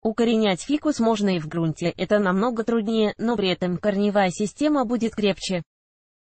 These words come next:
Для этого черенки помещают на пару часов в воду, затем в горшок с почвой.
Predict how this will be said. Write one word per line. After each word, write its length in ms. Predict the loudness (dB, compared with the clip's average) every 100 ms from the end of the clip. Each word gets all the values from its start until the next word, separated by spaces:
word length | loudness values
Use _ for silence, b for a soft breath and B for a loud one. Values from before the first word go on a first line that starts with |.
| _
Для 200 | -2 2
этого 340 | 4 2 0 -2
черенки 480 | 0 0 0 -2 -2
помещают 560 | 0 0 0 0 0
на 120 | 0
пару 260 | 0 0 0
часов 400 | -2 -2 0 -2
в 40 |
воду, 360 | 0 0 2 0
затем 420 | 0 -2 0 -2
в 60 | -2
горшок 400 | 0 0 0 -2
с 120 | -4
почвой. 500 | -6 -4 -2 -2 -4